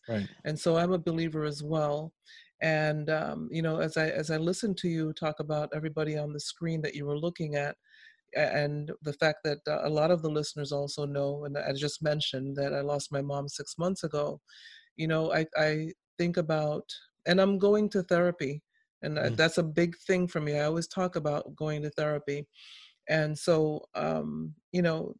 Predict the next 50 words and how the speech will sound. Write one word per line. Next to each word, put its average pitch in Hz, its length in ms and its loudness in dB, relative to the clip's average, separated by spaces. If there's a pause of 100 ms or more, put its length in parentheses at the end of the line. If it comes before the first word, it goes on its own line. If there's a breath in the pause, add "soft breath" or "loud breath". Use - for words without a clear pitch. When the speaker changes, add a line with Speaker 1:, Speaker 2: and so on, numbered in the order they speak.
(280)
Speaker 2:
the 170 100 -2
therapist 262 580 2
told 233 240 0
me 226 420 4
at 185 140 -2
the 185 80 2
last 190 500 0 (380)
meeting, 190 420 4
it's 175 200 -8
really 202 240 6
weird 196 380 4
that 185 120 2
you 196 100 -2
said 233 320 0
this, 175 280 0 (420 loud breath)
but 180 140 4
she 214 160 2
said, 196 360 4
"You 196 100 2
know, 185 260 6
we're 180 200 2
gonna 185 220 4
have 185 200 2
to - 80 -12
start 175 460 2 (360)
doing 175 420 2 (260)
n-, 156 140 -10 (120)
new 180 220 4
things 156 380 -2
and 156 120 -2
different 160 360 -4
things 147 220 -6
because 151 400 -4 (340 loud breath)
it's - 160 -2
not 214 240 4
going 202 300 4
to 190 100 0
be 156 140 -2
the 147 120 -4
same 143 460 -4 (100)
without 151 380 0
my 143 160 -4
mom." 131 400 -4 (520 soft breath)
And 147 440 -2
so 151 480 -2
we're 151 200 -4
gonna 160 200 0
have 160 200 0
to 160 100 -6
be 156 380 -4